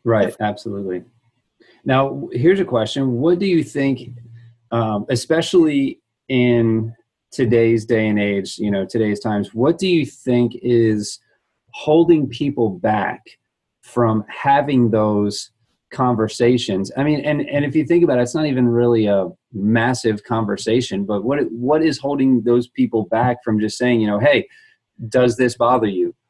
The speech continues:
Speaker 1: You know, if I do X, Y, and Z, you know, is that okay?" Or from the other side, just saying, you know, "Hey, when you," if the, it's the old, you know, peer mediation model, you know, "when you do this, this, and this,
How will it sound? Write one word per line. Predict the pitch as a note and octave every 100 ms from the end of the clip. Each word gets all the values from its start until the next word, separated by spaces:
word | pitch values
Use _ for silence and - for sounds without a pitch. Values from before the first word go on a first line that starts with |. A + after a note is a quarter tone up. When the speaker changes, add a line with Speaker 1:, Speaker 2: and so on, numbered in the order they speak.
| _
Speaker 1:
You | A#2 A2
know, | G2+ G2+
if | A#2 A2+
I | A#2+ A#2+
do | A#2 A#2+
X, | A#2 A#2 -
Y, | A2+
and | G#2+ G2
Z, | A#2 A#2+ G#2+ G2+ _
you | A#2
know, | G#2+ G2
is | A#2 A#2
that | A#2+ A2
okay?" | G2+ C3 A#2 - -
Or | F#3 C#3 B2 B2 _ _
from | C#3+ B2
the | A2+
other | A#2+ D#3 B2
side, | - F#2+ G2 A2+ A#2 _ _
just | C3 B2+
saying, | B2+ B2
you | B2+
know, | B2
"Hey, | A#2 D3+ C3 G2 _ _
when | - A2+ B2+ C#3+ C#3+ C3+
you," | C3 D3 B2+
if | A2 G2+
the, | A2+
it's | A#2 A2+
the | C3+ C3
old, | B2+ B2 A#2+
you | B2
know, | G#2+
peer | G2 - C3
mediation | B2+ A#2+ A2 A2 B2+ A2+ G2+
model, | F#2+ G2 G2+
you | A2 A2+
know, | G#2 G2+
"when | A2 C#3 C#3+ C3+
you | C3+ C3+ A2+ A#2 A#2+ A2
do | A#2+ A2+
this, | A#2+ A2+
this, | A#2 A2
and | G2+ G#2
this, | B2 G2+ G2+ -